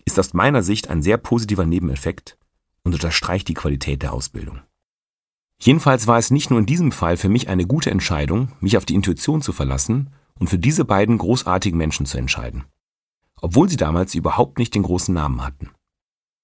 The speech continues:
Rückblickend kann ich sagen, dass ich nahezu alle grundlegenden geschäftlichen Entscheidungen, die dann auch erfolgreich waren,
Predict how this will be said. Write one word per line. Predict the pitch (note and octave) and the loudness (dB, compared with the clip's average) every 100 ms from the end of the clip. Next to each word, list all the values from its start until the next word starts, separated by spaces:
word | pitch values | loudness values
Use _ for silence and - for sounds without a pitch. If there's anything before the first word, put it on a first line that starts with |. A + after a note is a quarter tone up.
| _ _ - | _ _ 0
Rückblickend | D#3+ - E2+ G#2+ C#3 | 2 2 2 2 0
kann | F#2+ D2+ | -2 -2
ich | - | -2
sagen, | A#1 C2 A#2+ C#3 - | -4 -4 -2 -4 -6
dass | - C#2+ | -6 -4
ich | D#2+ | -2
nahezu | E2 G#2 - - | 0 0 0 0
alle | C#3+ F#3 | 0 0
grundlegenden | B2 D#3 C#3 B2 A2+ | -2 -2 0 0 0
geschäftlichen | G#2 B2 - G2+ G2 | -2 -4 -4 -2 -2
Entscheidungen, | E2 - D2+ C2 A#1 - _ _ _ _ - | -2 -2 -2 -4 -6 -12 _ _ _ _ -2
die | G#2 | 0
dann | G2+ F2+ | 2 2
auch | D#2 | 0
erfolgreich | D#2+ D3 F3+ - C2 - | 0 0 0 -2 -6 -6
waren, | A#1 A#1 G2+ - | -6 -4 -4 -4